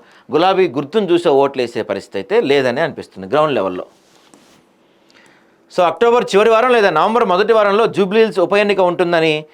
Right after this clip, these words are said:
బీఆర్ఎస్ కార్యనిర్వాహక అధ్యక్షుడు కేటీఆర్ అన్నారు. జూబ్లీహిల్స్ నుంచి భారత రాష్ట్ర సమితి జైత్యాత్ర మళ్ళీ ప్రారంభం కావాలని కేటీఆర్ అన్నారు. తెలంగాణ భవన్లో జూబ్లీహిల్స్ కార్యకర్తల సమావేశం నిర్వహించారు. కార్యక్రమంలో మాజీ మంత్రి గంగుల కమలాకర్,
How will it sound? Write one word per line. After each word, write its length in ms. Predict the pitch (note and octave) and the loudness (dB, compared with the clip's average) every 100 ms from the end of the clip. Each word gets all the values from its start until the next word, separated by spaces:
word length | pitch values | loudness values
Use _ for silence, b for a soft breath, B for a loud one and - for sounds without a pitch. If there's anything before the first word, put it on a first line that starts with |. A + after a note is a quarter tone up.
| b - | b -4
బీఆర్ఎస్ 520 | C3 G3+ G#3+ G#3 G#3 - | 0 2 2 0 -4 -4
కార్యనిర్వాహక 720 | D#3 F3 G3+ F#3+ G3 F3+ F3 | 0 0 2 2 2 2 2
అధ్యక్షుడు 440 | D#3+ C3+ D#3 D#3 F3+ | 0 0 -2 -2 -2
కేటీఆర్ 400 | - D#3 D3+ D3+ | 0 0 2 0
అన్నారు. 320 | A2 F#2 E2+ - _ b b b | -2 -8 -12 -18 _ b b b
జూబ్లీహిల్స్ 460 | B2+ G3+ A#3 A#3+ G3+ | -2 2 4 4 2
నుంచి 300 | G#3 G3+ A#3+ | -4 -2 -2
భారత 400 | C#3+ D3 F#3 G#3+ | 0 0 2 2
రాష్ట్ర 240 | F#3+ F3+ | 0 -2
సమితి 380 | F3 E3+ E3+ D3+ | -4 -4 -2 -4
జైత్యాత్ర 500 | A#2 D#3+ E3+ F#3+ G3 | 0 0 2 0 0
మళ్ళీ 260 | D3 D#3+ F#3+ | 0 0 2
ప్రారంభం 340 | D#3+ D#3+ E3 | 2 2 2
కావాలని 260 | C#3+ C#3+ E3+ | 2 2 0
కేటీఆర్ 360 | D3 C3+ C3+ | 0 0 0
అన్నారు. 280 | A#2 F#2 E2+ - b b b - | 0 -6 -12 -16 b b b -4
తెలంగాణ 400 | D#3 G#3 G#3+ G3+ | -2 0 2 2
భవన్లో 380 | E3+ F3 F3+ G3+ | 2 2 2 0
జూబ్లీహిల్స్ 540 | C#3 F#3 G3+ G#3 D3+ | 0 0 2 2 0
కార్యకర్తల 440 | D#3 F3+ F#3+ F#3+ | 0 0 0 -2
సమావేశం 380 | F3 D#3 E3 D3 | -2 0 0 0
నిర్వహించారు. 560 | D3+ C3+ A#2+ G#2 G2+ - _ - | 0 0 0 -4 -8 -8 _ -2
కార్యక్రమంలో 720 | D3+ E3+ F#3 F3 D#3 E3+ - B B - | -2 0 -2 0 2 0 -2 B B -6
మాజీ 260 | C#3+ F#3 G#3 | -2 0 0
మంత్రి 260 | G3 F#3+ | 0 0
గంగుల 320 | B2+ C#3 E3 F3 | 0 0 0 0
కమలాకర్, 600 | D3 C#3+ F3+ F3+ F#3+ | 0 0 0 0 -2